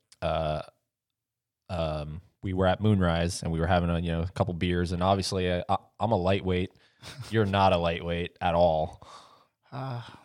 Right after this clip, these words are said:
Speaker 1: And I got a,
Speaker 2: unfortunately. <laughs>
Speaker 1: I got a couple beers in, and I was like, "Dude, like, the shit you're telling me, it's a shame we don't have microphones in front of us right now because I, like, I seriously would love to do a podcast with you." So, kinda recount everything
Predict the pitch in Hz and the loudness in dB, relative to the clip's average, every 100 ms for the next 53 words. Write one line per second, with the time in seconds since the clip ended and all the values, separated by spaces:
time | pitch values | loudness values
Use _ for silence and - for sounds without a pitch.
0 | _ _ 92 87 90 92 104 98 92 87 | _ _ -4 0 0 2 4 4 4 0
1 | 135 - 143 107 107 101 110 95 90 104 | -4 -8 -4 0 2 2 2 0 0 2
2 | 95 92 104 92 92 92 92 90 78 95 | 2 2 0 0 0 0 2 -2 -2 0
3 | 123 165 175 - 120 - 98 95 - - | 2 2 -2 -14 -20 -14 -10 -6 -2 0
4 | - 113 113 117 131 135 139 135 - 104 | 0 -2 0 2 2 0 0 -2 -8 -10
5 | 98 90 - 110 104 101 104 92 98 95 | -4 -2 0 0 2 2 2 0 0 -2
6 | 95 87 87 85 92 85 80 85 80 85 | -2 -2 -2 -4 -4 -2 -4 -4 -4 -4
7 | 82 90 85 80 92 92 - 87 92 92 | -4 -4 -4 0 -2 -2 -6 -2 0 2
8 | - 120 101 95 90 87 92 85 87 87 | 0 0 0 0 -4 -2 -2 -2 -4 -4
9 | 82 85 85 80 - 90 73 76 _ _ | 0 -2 -2 -6 -6 -8 -10 -12 _ _
10 | _ _ _ _ _ 90 82 80 80 _ | _ _ _ _ _ -6 -4 -6 -10 _
11 | _ _ _ _ _ _ - 104 101 90 | _ _ _ _ _ _ -4 -2 0 -2
12 | - 101 98 92 90 87 92 90 87 | -2 0 0 -2 -2 -2 -2 -4 -6